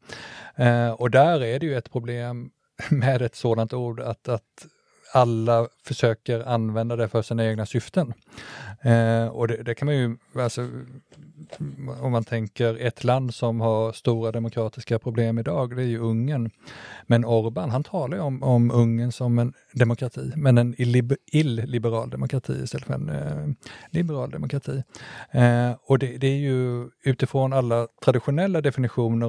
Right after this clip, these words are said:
av vad, eller de moderna definitionerna av vad, vad en demokrati är, så är det bara nonsens. Det, det är klart att det finns ingen sån som en illiberal demokrati.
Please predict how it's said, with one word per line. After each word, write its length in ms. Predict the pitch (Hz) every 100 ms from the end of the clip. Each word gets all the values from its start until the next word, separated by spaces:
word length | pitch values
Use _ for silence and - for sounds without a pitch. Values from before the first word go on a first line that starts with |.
| 117
av 160 | 113
vad, 240 | 110 113 117
eller 300 | 127 117 120 120
de 180 | 123
moderna 460 | 123 117 147 143 123
definitionerna 640 | 117 120 110 117 113 113 113
av 120 | 110
vad, 200 | 113 127
vad 160 | 123 120
en 100 | 120
demokrati 580 | 127 120 127 123 120 143
är, 40 |
så 120 | -
är 120 | 123 127
det 100 | 127
bara 560 | - 139 - - - - _
nonsens. 800 | 190 127 110 113 - 190 139 -
Det, 160 | 131
det 80 | 123
är 40 | 131
klart 260 | 127 117
att 200 | 131 123
det 120 | 127
finns 320 | 127 135 139 135
ingen 140 | 123
sån 160 | 127 123
som 160 | 127
en 140 | 120 120 - - -
illiberal 600 | - 120 113 113 135 131
demokrati. 580 | 135 135 135 139 156 131